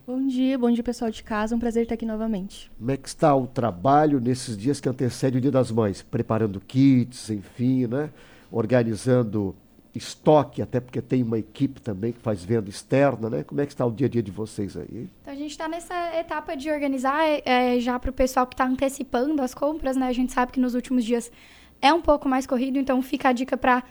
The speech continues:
Speaker 3: antecipar, ir pra loja mais tranquilo e conseguir escolher com mais calma a sua opção de presente. E a gente tá nesse preparativo de preparar presentes, que a gente sabe que ter algumas opções prontas já facilita a escolha, né? Então, a gente
Speaker 2: Uhum.
Speaker 3: tá nesses preparativos.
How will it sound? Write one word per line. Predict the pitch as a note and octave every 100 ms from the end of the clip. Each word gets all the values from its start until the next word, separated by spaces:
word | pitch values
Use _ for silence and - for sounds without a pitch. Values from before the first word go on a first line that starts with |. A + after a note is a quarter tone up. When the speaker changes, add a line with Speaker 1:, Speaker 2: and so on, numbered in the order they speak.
| - - -
Speaker 3:
antecipar, | B3+ C#4 C#4+ C#4 C4+ - D4 D4+ C4+
ir | C4+
pra | C4+
loja | B3 A#3+ B3 B3
mais | A#3+ -
tranquilo | A#3 A3+ C#4 C#4 C4+
e |
conseguir | C4 B3 - B3+ A#3 A#3+ - - _
escolher | - - D4 C#4
com | C#4
mais | C#4 B3+ B3+
calma | B3+ B3+ C#4
a |
sua | B3 A#3
opção | - - A#3
de | A3+
presente. | A3+ A3+ A3+ B3+ F4+ G#4+ A4 - - - -
E | D#4+
a | D#4+
gente | D#4+ -
tá |
nesse | E4 E4+
preparativo | - - G4 A#4 F4+ D4+
de | B3+ C4
preparar | C4+ C4+ C#4 C#4
presentes, | C4+ C4+ C#4 D#4
que | F4
a |
gente | E4+ D#4
sabe | E4+ D#4
que | D#4
ter | - D4+
algumas | D4+ C#4+ D4+
opções | C#4+ C#4 - C#4
prontas | - C#4 D4+ D#4 D#4 - - - -
já | - C#4+ D4
facilita | D#4 D4+ E4 C#4+ D4 C#4+
a |
escolha, | C#4+ - C4 B3 A#3
né? | A#3
Então, | B3 B3 B3+
a |
gente | B3 B3+ -
Speaker 2:
Uhum. |
Speaker 3:
tá | C4 B3 - - - - - -
nesses | C4 C4 C#4+ B3+ -
preparativos. | C4 C4 C4 B3 - G#3+ G3+ -